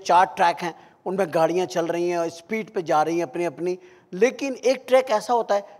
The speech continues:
जिसमें जिस आदमी ने आपको overtake करना है, वो गाड़ी आपको horn करती है और आपको उसको रास्ता देना पड़ता है, दूसरे track पे जाते हैं आप left पे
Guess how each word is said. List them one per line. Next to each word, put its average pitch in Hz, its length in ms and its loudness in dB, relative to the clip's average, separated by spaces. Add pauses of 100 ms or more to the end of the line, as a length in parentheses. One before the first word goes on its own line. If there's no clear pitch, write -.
(140)
जिसमें 220 540 -4 (180)
जिस 175 340 -6
आदमी 202 260 2
ने 226 60 2
आपको 214 220 0
overtake 220 520 -4
करना 170 240 -2
है, 156 80 -10 (260)
वो 202 60 0
गाड़ी 202 240 4
आपको 214 220 0
horn 175 300 0
करती 147 340 -6
है 127 80 -16 (320)
और 214 140 4
आपको 202 400 0
उसको - 220 -2
रास्ता 170 320 -2
देना 175 240 -4
पड़ता 147 260 -8
है, 147 80 -6
दूसरे 151 240 -8
track 160 320 -4
पे 165 60 -6
जाते 151 240 -6
हैं 214 80 -2
आप 233 180 -4
left 180 260 -2
पे 277 120 -2